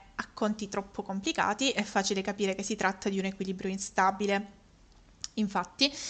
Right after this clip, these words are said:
se nel nostro sistema inseriamo una perturbazione dello stato di equilibrio, cioè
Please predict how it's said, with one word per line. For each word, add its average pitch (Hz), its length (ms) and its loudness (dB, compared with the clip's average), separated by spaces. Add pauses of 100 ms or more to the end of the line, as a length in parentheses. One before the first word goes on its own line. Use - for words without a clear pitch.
(280)
se 262 380 8
nel 233 180 4
nostro 247 300 4
sistema 233 400 0
inseriamo 220 460 2
una 196 140 4
perturbazione 208 960 0
dello 190 160 0
stato 214 300 -2
di 208 120 2
equilibrio, 190 680 0
cioè 196 280 4